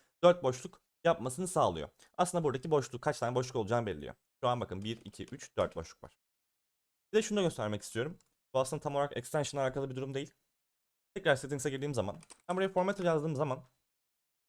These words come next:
bakın burada mesela şöyle bir özellik var. Format on save. Bunu açtığınız zaman, şöyle yapalım. Aynı bu girdi sorunları olsun. Dosyayı C T R L S ile kaydettiğiniz anda otomatik olarak,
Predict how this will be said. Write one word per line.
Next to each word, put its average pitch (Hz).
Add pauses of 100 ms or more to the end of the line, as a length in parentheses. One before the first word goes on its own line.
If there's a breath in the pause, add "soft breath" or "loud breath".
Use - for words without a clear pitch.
bakın 143
burada 175
mesela 165
şöyle 160
bir -
özellik 117
var. 80 (420)
Format 180
on 175
save. 95 (440 soft breath)
Bunu 214
açtığınız 208
zaman, 104 (1300)
şöyle 98
yapalım. 85 (400)
Aynı 127
bu 120
girdi 123
sorunları 120
olsun. 101 (420)
Dosyayı 160
C 135
T 175
R -
L 175
S 180
ile 156
kaydettiğiniz 160
anda 190
otomatik 170
olarak, 147